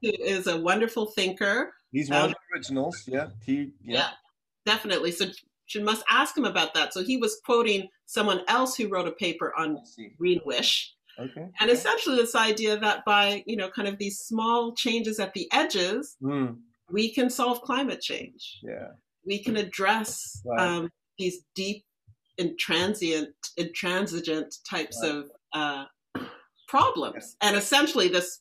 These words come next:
Speaker 1: paper and Raj's article was arguing there is, there is some need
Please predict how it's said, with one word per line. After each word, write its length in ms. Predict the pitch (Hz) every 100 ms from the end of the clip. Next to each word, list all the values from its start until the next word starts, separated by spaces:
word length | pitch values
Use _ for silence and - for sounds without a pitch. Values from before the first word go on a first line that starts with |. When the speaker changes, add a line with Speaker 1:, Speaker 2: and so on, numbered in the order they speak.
| -
Speaker 1:
paper 340 | 233 240 233
and 160 | 190 165
Raj's 320 | 175 180 180
article 300 | 202 220 220
was 120 | 180 175
arguing 460 | 170 170 170 170 - _
there 160 | 190 196
is, 220 | 190 185 -
there 200 | 196 185
is 200 | 214 -
some 320 | 226 226 214
need 300 | 190 175